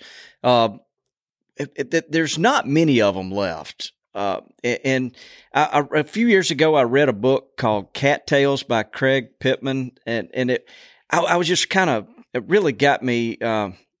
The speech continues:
kinda curious as to just how many of these things are left. And, and we, we, the thought that they might be going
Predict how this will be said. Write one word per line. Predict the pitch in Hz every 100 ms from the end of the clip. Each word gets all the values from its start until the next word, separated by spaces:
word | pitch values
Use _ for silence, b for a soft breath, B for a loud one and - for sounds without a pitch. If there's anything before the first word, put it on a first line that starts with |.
| _
kinda | - 123 80
curious | - 143 127 127 -
as | 117 101
to | 110
just | 98 113 -
how | 147
many | 165 135
of | 120
these | 107 98
things | 123 107 98
are | 92
left. | 98 104 107 107 - - B B B B
And, | 120 123
and | 135
we, | 139 139
we, | 139 139 -
the | 131 120
thought | - 180 180 -
that | 127 -
they | 127
might | 117 131 123
be | 120 113
going | 98 123 117 107 101